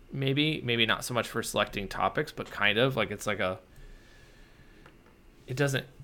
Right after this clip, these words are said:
it doesn't, uh, rear its head quite so early, but it, it will eventually. Um, but, you know, what are, what are some of your,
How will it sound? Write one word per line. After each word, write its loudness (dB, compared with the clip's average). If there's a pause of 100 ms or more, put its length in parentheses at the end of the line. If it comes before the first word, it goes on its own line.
(120)
it -8
doesn't, 4 (220)
uh, 6
rear 10
its 2
head 2 (120)
quite 2
so -4
early, 0 (160)
but -4
it, -2
it -4
will 0 (120)
eventually. -4 (380)
Um, -4 (600)
but, 2
you -4
know, -2
what 2
are, 4 (440)
what 0
are 0
some -6
of 2
your, 2